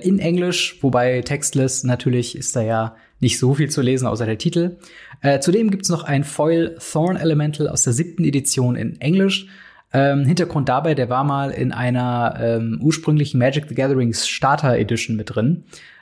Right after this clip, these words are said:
als quasi Premium-Karte, die ich mir irgendwann mal auf der Gamescom geholt hab. Äh,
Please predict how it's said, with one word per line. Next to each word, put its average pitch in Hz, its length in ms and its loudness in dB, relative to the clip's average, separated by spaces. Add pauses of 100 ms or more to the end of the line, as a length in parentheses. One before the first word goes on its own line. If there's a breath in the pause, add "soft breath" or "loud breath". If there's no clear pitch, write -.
als 117 280 2
quasi 113 260 2
Premium-Karte, 117 840 0
die 117 80 0
ich 113 100 -4
mir 123 80 2
irgendwann 170 240 2
mal 139 60 2
auf - 80 -2
der 131 80 -2
Gamescom 127 340 0
geholt 117 340 0
hab. 120 320 -6
Äh, 117 380 0